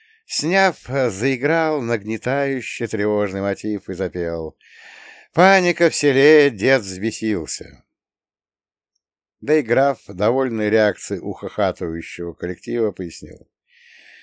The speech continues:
Звучит забавно, да, но на самом деле словивший белую горячку дед с вилами по-настоящему ужасен, потому что несёт объективную угрозу окружающим,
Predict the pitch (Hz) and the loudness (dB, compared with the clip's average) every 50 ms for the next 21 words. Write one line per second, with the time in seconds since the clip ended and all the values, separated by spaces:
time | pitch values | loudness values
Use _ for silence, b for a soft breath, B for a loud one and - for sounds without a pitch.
0 | b b - 110 151 180 190 - 196 220 180 143 151 170 170 160 190 196 196 185 | b b -6 -2 0 0 0 0 0 -2 -2 4 4 4 6 8 8 8 8 6
1 | 160 139 123 123 113 104 110 139 135 123 113 104 101 120 147 156 156 147 - - | 6 4 2 0 0 2 4 6 8 8 8 6 4 2 2 2 2 0 4 4
2 | 165 160 160 156 147 180 185 170 156 139 - - - 131 139 151 165 170 156 - | 4 4 4 2 0 0 2 2 2 0 0 0 2 4 4 4 4 0 -2 -4
3 | - - 131 120 113 123 127 123 120 117 113 107 117 117 120 117 113 - - - | -6 -6 -6 -2 0 2 4 4 4 4 4 4 4 4 6 4 4 2 -2 -6
4 | 123 123 131 160 165 - - - - 110 107 107 101 95 92 90 90 90 90 85 | -8 -2 0 0 0 0 -2 -8 -8 -4 -2 -2 0 0 -2 -2 -2 -6 -6 -8
5 | B B B B B B - 151 165 - - 170 165 143 131 127 123 - - 151 | B B B B B B -4 -2 -2 0 2 4 4 6 6 4 2 0 -4 -2
6 | 160 151 120 104 95 92 - - 98 101 101 107 _ _ b b b b b b | -2 0 0 0 0 0 -2 -4 -8 -12 -12 -14 _ _ b b b b b b
7 | b b - 156 165 170 156 - - - 151 151 156 143 - - 185 185 170 160 | b b 2 4 4 4 2 2 2 2 2 4 2 2 2 2 2 2 4 4
8 | 151 135 139 139 123 - - 151 165 165 160 156 156 151 143 139 151 156 143 113 | 2 2 2 -2 -2 -2 0 0 2 2 4 4 4 4 6 6 6 6 6 4
9 | 98 101 95 - 101 101 92 98 95 92 92 - - - 92 95 90 | 4 0 0 0 -2 -4 -2 0 0 0 0 -2 -4 -6 -6 -6 -6